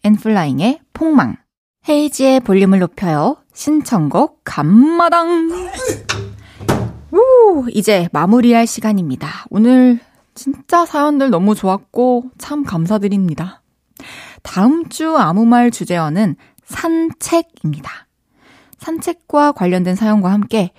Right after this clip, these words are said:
듣고 싶은 신청곡 잘 붙여서 보내주세요. 문자 샵 팔구일공, 단문 오십 원, 장문 백 원, 인터넷 콩과 마이케이는 무료로 이용하실 수 있고요. 방송 끝나고 볼륨 인별그램에 댓글 남겨주셔도 됩니다.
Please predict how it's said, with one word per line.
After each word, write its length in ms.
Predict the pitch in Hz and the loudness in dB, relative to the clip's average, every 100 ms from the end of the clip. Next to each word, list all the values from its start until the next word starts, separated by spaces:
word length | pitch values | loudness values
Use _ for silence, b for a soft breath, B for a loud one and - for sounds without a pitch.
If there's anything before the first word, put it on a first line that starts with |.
| _ | _
듣고 240 | - 190 208 | -10 -6 -6
싶은 300 | - - 208 | -6 -4 -2
신청곡 640 | 214 208 180 160 196 - _ | 0 -2 -2 -4 -4 -6 _
잘 340 | - - 240 | -14 -4 -2
붙여서 640 | 233 208 - 226 226 220 - | -2 -4 -2 -2 0 0 -2
보내주세요. 640 | 185 151 - - 135 151 247 _ _ B B B B B B _ _ _ _ - | -2 -4 -4 -6 -4 -4 -6 _ _ B B B B B B _ _ _ _ 2
문자 480 | 226 247 285 285 | 4 4 2 0
샵 220 | 285 302 - | 0 -6 -4
팔구일공, 840 | 302 294 277 240 160 233 311 349 277 | -4 -2 0 0 2 0 -2 -6 -8
단문 420 | 170 180 190 202 | 0 2 4 2
오십 300 | 165 165 - | 0 -4 0
원, 240 | 233 294 | 2 2
장문 500 | - 165 180 196 202 | 0 0 2 4 4
백 220 | 190 139 | 2 -4
원, 160 | 139 - - b b b - | -6 -6 -10 b b b 0
인터넷 380 | 214 262 277 262 | 2 4 4 2
콩과 500 | 294 294 277 277 262 | 0 2 4 2 2
마이케이는 800 | 143 156 - 180 170 151 254 262 | 0 -2 -4 -6 -2 0 0 2
무료로 440 | 190 233 240 240 | 2 2 2 0
이용하실 520 | 175 175 185 185 175 | 0 0 0 -2 -6
수 160 | 156 - | -8 -10
있고요. 500 | 147 _ 151 165 220 B B B B - | -12 _ -6 -4 -4 B B B B -4
방송 400 | 208 226 262 254 | 2 4 4 2
끝나고 560 | 254 233 - 226 285 | 4 2 2 -2 -2
볼륨 440 | - 214 214 254 240 | -2 0 2 2 2
인별그램에 680 | 190 196 226 214 202 196 202 | 2 2 0 0 0 0 -2
댓글 300 | 165 - 175 | -4 -4 -4
남겨주셔도 800 | 151 151 170 160 147 - 214 269 | -2 -4 -6 -6 -8 -4 -4 -2
됩니다. 480 | 190 127 - 170 | -4 -6 -8 -16